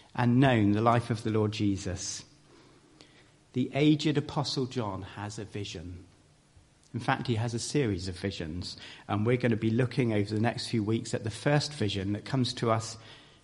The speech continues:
in a form of a series of letters. But these visions that John had were not intended to provide all the answers to the questions the church might have had.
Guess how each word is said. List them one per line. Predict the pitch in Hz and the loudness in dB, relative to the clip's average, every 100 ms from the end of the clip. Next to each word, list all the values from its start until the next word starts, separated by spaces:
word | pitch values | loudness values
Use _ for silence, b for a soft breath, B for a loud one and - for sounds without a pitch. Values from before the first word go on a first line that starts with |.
| - | -6
in | 117 | -4
a | |
form | 110 - 135 123 | -2 0 2 2
of | 113 117 | 2 -2
a | |
series | - 139 123 120 113 | -4 0 2 2 2
of | 117 | 0
letters. | 120 110 - 101 90 - - - _ - _ _ _ _ B B B B - | 0 -2 -2 -6 -6 -8 -10 -14 _ -20 _ _ _ _ B B B B 0
But | 196 175 | 4 8
these | 220 226 180 | 8 8 4
visions | - 147 220 220 190 160 151 | -2 8 12 12 12 10 8
that | 170 | 6
John | 180 160 156 | 8 10 10
had | - 156 147 | 10 6 8
were | 160 | 8
not | 175 185 | 8 10
intended | 151 - 170 160 156 151 | 10 8 8 8 8 6
to | - | 2
provide | - 143 143 131 123 | 0 4 6 6 8
all | 160 175 | 12 12
the | 156 139 | 12 12
answers | 147 151 - 185 - | 10 8 6 6 6
to | - | 2
the | 117 | 2
questions | 110 151 143 156 143 | 4 4 6 6 6
the | 120 | 4
church | - 143 131 - | 4 4 4 6
might | 139 139 | 6 6
have | 135 | 2
had. | 127 147 156 | 2 4 4